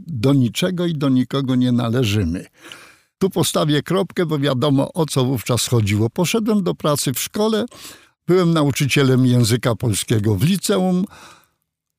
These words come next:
i otrzymałem od pana profesora list w połowie, e, roku szkolnego,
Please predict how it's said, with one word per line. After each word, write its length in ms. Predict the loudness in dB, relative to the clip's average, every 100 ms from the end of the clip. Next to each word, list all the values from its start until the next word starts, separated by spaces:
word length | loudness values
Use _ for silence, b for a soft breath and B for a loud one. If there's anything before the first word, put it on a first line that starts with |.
| _
i 160 | 0 0 -2
otrzymałem 800 | -2 -2 0 0 0 0 0 0
od 160 | -2 -2
pana 300 | 0 2 0
profesora 640 | 0 0 0 0 0 2
list 480 | 2 2 0 -2 -6
w 240 | -14 -16 -4
połowie, 640 | 2 4 4 4 2 2 b b b b -2
e, 240 | 0 0 0
roku 340 | 0 0 -2
szkolnego, 720 | -2 0 2 2 0 -2 -4